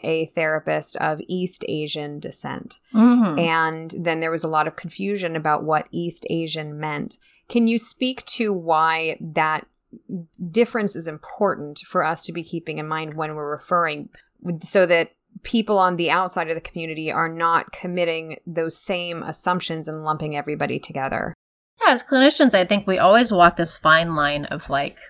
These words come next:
Speaker 2: we want to be very specific and careful in our assessment without trying to make somebody spend a whole bunch of time educating us.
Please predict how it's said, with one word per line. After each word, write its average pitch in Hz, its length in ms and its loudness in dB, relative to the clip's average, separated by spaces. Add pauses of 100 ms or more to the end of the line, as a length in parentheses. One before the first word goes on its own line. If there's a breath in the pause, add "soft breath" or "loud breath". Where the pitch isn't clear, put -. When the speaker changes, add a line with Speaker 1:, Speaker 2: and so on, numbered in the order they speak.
(100)
Speaker 2:
we 196 100 0
want 180 200 2
to - 20 -4
be 147 180 -4
very 156 280 2
specific 202 640 2
and 143 180 -4
careful 156 520 0
in 151 120 -4
our - 100 -4
assessment 156 840 0 (480 loud breath)
without 202 500 4
trying 196 280 0
to 180 80 0
make 170 340 -2
somebody 302 720 6 (360)
spend - 440 2
a 175 60 0
whole 175 260 -4
bunch 175 280 -2
of 170 140 -6
time 156 340 -4
educating 170 640 -6
us. - 380 -4